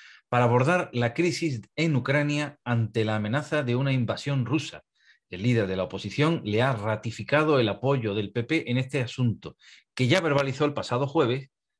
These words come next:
y le ha pedido que comparezca en el Congreso". Eh, eh, Pedro, eh, este, de esta desavenencia, esta, este juego de Pimpinela que se trae el gobierno y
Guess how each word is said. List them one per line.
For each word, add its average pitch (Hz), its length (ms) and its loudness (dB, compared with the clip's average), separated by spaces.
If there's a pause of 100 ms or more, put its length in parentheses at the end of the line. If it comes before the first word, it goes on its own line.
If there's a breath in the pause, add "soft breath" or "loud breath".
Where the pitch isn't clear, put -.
y 127 120 -2
le 117 120 4
ha 147 120 0
pedido 170 560 -4 (100)
que 120 160 -2
comparezca 127 880 -2
en 120 80 2
el 113 100 2
Congreso". 82 560 -6 (400 loud breath)
Eh, 95 360 -2 (220)
eh, 104 120 -8
Pedro, 104 480 2
eh, 107 240 -4
este, 135 400 0
de 139 100 -2
esta 147 160 0
desavenencia, 139 680 0
esta, 127 400 -2
este 120 180 -6
juego 131 260 0
de 120 120 0
Pimpinela 117 680 0
que 110 160 -4
se 113 140 -10
trae 113 340 2
el 110 140 0
gobierno 110 500 0
y 104 200 -6